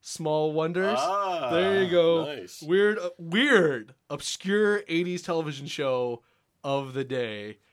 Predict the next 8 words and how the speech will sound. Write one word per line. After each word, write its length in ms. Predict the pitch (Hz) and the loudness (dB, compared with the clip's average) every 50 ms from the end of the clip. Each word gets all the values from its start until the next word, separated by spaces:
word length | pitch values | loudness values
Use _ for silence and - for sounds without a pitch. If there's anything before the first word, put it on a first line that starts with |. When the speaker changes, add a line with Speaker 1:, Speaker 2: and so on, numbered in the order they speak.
| _ _ | _ _
Speaker 1:
Small 460 | _ - - - 160 147 151 160 165 | _ -12 -8 -4 -2 2 4 4 4
Wonders. 720 | 156 151 147 139 135 127 127 120 117 117 113 113 - - _ _ _ _ _ _ _ _ _ _ _ _ _ _ _ _ _ _ _ _ _ _ | 4 2 0 0 -2 -4 -4 -4 -4 -6 -8 -10 -14 -20 _ _ _ _ _ _ _ _ _ _ _ _ _ _ _ _ _ _ _ _ _ _
Speaker 2:
I 120 | - 104 117 | -10 -8 -6
just, 300 | 143 180 - - _ - | -6 -8 -8 -12 _ -2
I 20 | |
Speaker 1:
Totally 220 | - 196 202 196 185 | 2 4 4 4 4
Speaker 2:
just, 80 | - | 2
Speaker 1:
cracked 320 | - 180 170 151 - - | 2 0 0 0 0 -2